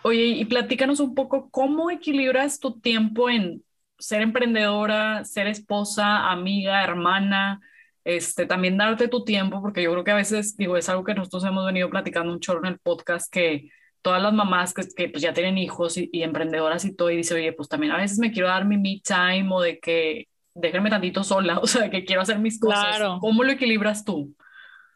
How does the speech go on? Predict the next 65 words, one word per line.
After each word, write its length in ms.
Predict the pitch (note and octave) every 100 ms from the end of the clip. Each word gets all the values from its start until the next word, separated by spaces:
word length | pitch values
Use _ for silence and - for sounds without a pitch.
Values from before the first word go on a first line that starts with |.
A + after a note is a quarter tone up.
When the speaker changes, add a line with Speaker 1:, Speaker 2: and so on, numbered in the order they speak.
| - A#3
Speaker 2:
Ay, 180 | A3+ A#3+
sí, 220 | - A#3+
yo, 120 | A#3
de 80 | A3+
hecho, 180 | A3+ C#4
ahorita 280 | C#4+ B3 A#3
que 80 | C4+
dices 200 | A#3 B3+
eso 160 | A#3+ C4+
de 60 |
las 140 | C4+ C4
mamás, 300 | A3 A3 G#3
yo 60 | A3
las 160 | A3
admiro 260 | B3 A3+ A3+
muchísimo 480 | A#3 - G3 A3 A3+
a 40 |
las 140 | A3
que 80 | -
tienen 240 | - G3 G#3+
negocio, 360 | G#3 G3 -
yo 60 | G#3
no 60 | G#3+
sé 100 | A#3
cómo 200 | A3+ A3+
le 100 | G3
hacen. 220 | F#3+ G3
Si 160 | A3+
yo 160 | A3 G#3+
digo, 420 | A3 A#3 G#3 F#3 _ G3+ -
yo 240 | G#3 G#3
no 100 | G#3+
tengo 200 | B3+ B3+
tiempo 260 | B3 A#3+ A#3+
nunca 320 | A#3 A3 A#3+
y 40 | A#3
no 140 | A3
tengo 200 | G#3+ A3
hijos, 300 | A3 G#3 G#3+ -
sí, 360 | - G#3+ - -
admiro 340 | A3 G3+ G#3
mucho 260 | A3 A3 A#3+
a 40 |
las 100 | A#3+ -
que 60 |
son 160 | A3 G#3
mamás 360 | G#3 A3 A3 A#3
y 60 |
tienen 260 | G#3 G#3+ A#3
negocio. 420 | A3 G3+ F#3+ G3 _ - - - - -
Este, 420 | A#3+ A#3 - B3 A#3
pues 220 | B3+ B3
mira, 260 | B3 A3 G#3+
la 120 | B3+
verdad 160 | B3
es 120 | A#3+ -
que 160 | D#4+
no 220 | D4+ C#4
tengo 280 | - C#4 D#4
la 360 | D#4 D4 A#3 G3+
como 200 | A3 G#3
receta 380 | G3+ G3 G3+ A3+
ideal, 280 | B3 G#3+ G#3
me 80 | A3+
encantaría. 540 | A3 G3+ G3 F#3+ A#3